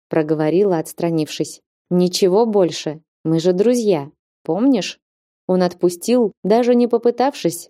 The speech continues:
задержать. И лишь в последний момент осторожно взял меня за руку.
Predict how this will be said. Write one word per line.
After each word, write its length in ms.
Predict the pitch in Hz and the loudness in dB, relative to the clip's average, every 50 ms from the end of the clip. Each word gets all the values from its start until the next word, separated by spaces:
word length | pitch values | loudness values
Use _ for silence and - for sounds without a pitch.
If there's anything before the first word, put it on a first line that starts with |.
| _ _ | _ _
задержать. 760 | - 156 165 156 147 165 156 156 147 147 147 139 - - - _ _ _ _ _ _ _ _ _ _ | -8 -4 -4 -2 -2 -2 -2 -2 -4 -6 -6 -6 -8 -12 -16 _ _ _ _ _ _ _ _ _ _
И 120 | - 214 226 | -2 0 2
лишь 220 | 254 269 254 - | 2 2 0 -2
в 60 | - | -4
последний 540 | - 214 214 - - 240 285 285 240 247 233 | -4 -4 -4 -2 0 0 0 2 2 2 2
момент 480 | 226 220 214 233 277 294 277 269 - - _ _ | 2 2 2 2 2 4 2 0 -2 -6 _ _
осторожно 600 | - 226 - - 262 277 330 359 302 277 254 240 | -4 -4 0 0 2 4 4 4 4 4 4 2
взял 300 | 196 196 196 233 254 254 | 2 2 2 2 2 2
меня 280 | 233 220 208 202 202 185 | 2 2 2 0 0 0
за 200 | 165 170 160 151 | 0 0 0 -2
руку. 340 | 147 143 - 143 143 143 | -2 -6 -8 -10 -12 -12